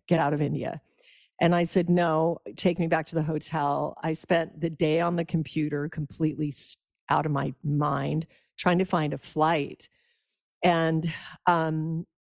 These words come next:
it took me a long time. I ended up having to take a car to, from, to Bangalore from where I was. And I was yelling at my guides in the,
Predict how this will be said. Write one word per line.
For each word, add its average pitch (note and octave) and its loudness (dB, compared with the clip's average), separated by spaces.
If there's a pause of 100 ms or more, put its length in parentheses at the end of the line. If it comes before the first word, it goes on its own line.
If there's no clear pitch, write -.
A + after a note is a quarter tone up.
(140)
it F3 0
took - 0
me F#3 0
a F3 0
long D#3+ -2
time. D#3+ -2
I D3+ -2
ended D3+ -4
up D#3 -4
having D#3 -4
to D3 -14
take D#3 -6
a C#3+ -10
car D#3 2
to, C#3+ -2 (260)
from, C#3 0 (320)
to E3 2
Bangalore D3+ 2
from C#3+ -2
where C#3+ -2
I C3 0
was. E3 0 (720)
And F3+ 6
I F3 4
was D3+ 0
yelling F#3+ 2
at - -10
my D3+ -4
guides D3+ -2
in C#3 -8
the, C3+ -10